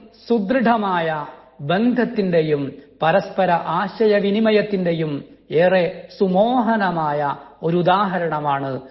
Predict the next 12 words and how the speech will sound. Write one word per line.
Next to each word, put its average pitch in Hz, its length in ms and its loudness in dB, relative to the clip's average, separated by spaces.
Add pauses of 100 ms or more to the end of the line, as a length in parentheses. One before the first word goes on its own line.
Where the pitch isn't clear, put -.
(180)
ഈ 151 140 -2
സംഭാഷണം. 143 840 -4 (720)
വിശുദ്ധ 180 220 0
റസൂൽ 196 300 2
സല്ലല്ലാഹു 226 560 0
അലൈഹി 214 220 -4
വസല്ലമ 196 460 -6
തങ്ങൾ 160 480 -4 (440)
ഒരിക്കൽ 160 580 -2 (360)
ആയിഷ 190 300 2
റളിയല്ലാഹു 151 680 0
അൻഹയോട് 135 560 -2